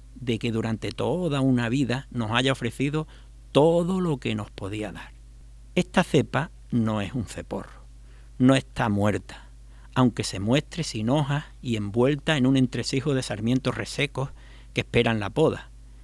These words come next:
y que alimentará el fuego de los braseros o de las chimeneas que calientan el café y dan calidez al lagar.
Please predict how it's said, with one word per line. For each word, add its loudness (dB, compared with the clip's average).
y 6
que 0
alimentará -2
el 2
fuego 2
de 2
los 0
braseros -2
o 2
de -2
las -6
chimeneas -2
que -6
calientan -6
el -8
café -4
y 2
dan 0
calidez -2
al -2
lagar. -10